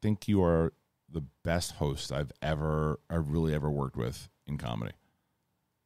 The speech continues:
Like, he's just such a great host. It was a real fun show. Both the shows were fun. The first show on Thursday night, I popped in, I did, like, ten minutes. And it was great because when we got there, I think it was, like,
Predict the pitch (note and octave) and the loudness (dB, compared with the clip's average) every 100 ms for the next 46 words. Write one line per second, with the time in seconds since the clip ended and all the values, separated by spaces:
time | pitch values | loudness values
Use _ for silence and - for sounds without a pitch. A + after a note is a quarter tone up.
0 | - B1 - - F2 D#2+ - - - - | -6 -6 -6 -8 -4 -4 -2 -2 0 2
1 | F2+ D#2+ - - C2+ - A#1+ - - C#2 | 2 0 -2 -6 -8 -6 -6 -4 -4 -2
2 | D#2 - F#2 F#2+ G2 A#2 A2+ - F2+ D#2 | -2 -2 -4 0 6 8 8 6 6 6
3 | - E2 D2 C#2 C#2 - D2+ D3 - C#2 | 4 4 6 4 2 2 4 4 4 -4
4 | - C2+ A2+ - A#1+ G#1 B2 C3+ - E2+ | -4 -6 -6 -6 -6 -2 2 2 2 0
5 | D#2 - - - - G#2 G#2 - F#2 E2 | 0 -2 -10 -6 2 4 4 2 2 2
6 | E2+ D#2+ - - _ _ _ _ - E2+ | 2 0 -4 -12 _ _ _ _ -8 -2
7 | G#2 E2 - D#2 D#2 D2+ D2+ - - F2+ | 2 2 2 0 0 -2 -4 -4 2 4
8 | D#2+ D2+ C#2+ - - _ _ _ _ _ | 4 2 -2 -8 -12 _ _ _ _ _
9 | _ _ _ _ _ G2 E2 E2 F#2 F2+ | _ _ _ _ _ 2 4 6 4 4
10 | - E3 - F#2+ G#2 F#2 - - - - | 4 4 2 2 4 4 0 -14 -20 -10
11 | - G#2+ A2+ C3 B2 A3+ A#3 - | 2 4 6 6 4 2 0 -2